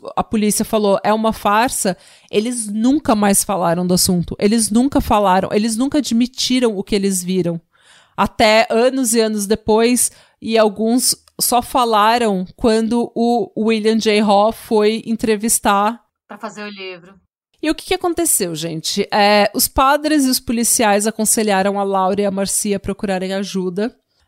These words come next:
Speaker 1: É, no livro tem a transcrição do chefe de investigação, o Boyce Beatty,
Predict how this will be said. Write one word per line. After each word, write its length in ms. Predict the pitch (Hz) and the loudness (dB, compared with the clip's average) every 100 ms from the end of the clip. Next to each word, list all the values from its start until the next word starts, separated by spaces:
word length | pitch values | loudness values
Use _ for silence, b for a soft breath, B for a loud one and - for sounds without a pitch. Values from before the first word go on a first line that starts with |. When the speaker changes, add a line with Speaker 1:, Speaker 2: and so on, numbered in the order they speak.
| _ | _
Speaker 1:
É, 280 | 202 196 196 | 0 2 2
no 160 | 220 233 | 0 -2
livro 580 | 226 233 269 233 220 202 | 0 0 0 0 -2 -2
tem 340 | - 214 214 | -2 -2 -2
a 60 | 220 | -4
transcrição 880 | 220 220 214 214 220 - 208 214 | -4 -4 -4 -4 -2 -2 0 -2
do 100 | 208 | -2
chefe 440 | 214 - 208 220 233 | -4 -2 -2 -2 -4
de 160 | 190 | -4
investigação, 1000 | 208 196 196 - 196 196 - 208 208 220 214 | -4 -4 -6 -6 -6 -2 -2 0 -2 -2 -2
o 100 | 196 | -6
Boyce 500 | 165 196 190 208 - | -2 0 0 -2 -6
Beatty, 640 | 180 196 220 233 - 196 | -4 -2 -2 -4 -4 -4